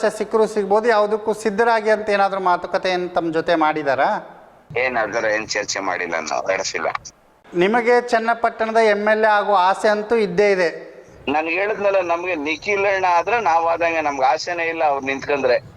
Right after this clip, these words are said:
Speaker 1: ನಿಖಿಲ್ ಅಖಾಡದಲ್ಲಿ ಇಲ್ಲ ಅಂದ್ರೆ ನೀವು ಇರ್ತೀರಿ?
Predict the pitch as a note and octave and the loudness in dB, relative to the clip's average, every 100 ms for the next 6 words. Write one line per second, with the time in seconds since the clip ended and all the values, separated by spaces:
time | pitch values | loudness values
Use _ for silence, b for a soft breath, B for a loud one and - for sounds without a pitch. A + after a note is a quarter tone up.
0 | - - _ _ E3 G3+ C4+ D4 C4+ A#3 | -20 -20 _ _ -2 0 0 2 2 2
1 | A#3 A#3 A#3 A#3+ A#3 A#3+ A#3 C4 C#4+ C4 | 2 2 2 2 4 2 2 2 2 2
2 | B3 A#3 A#3+ A#3+ G#3 | 2 2 2 2 2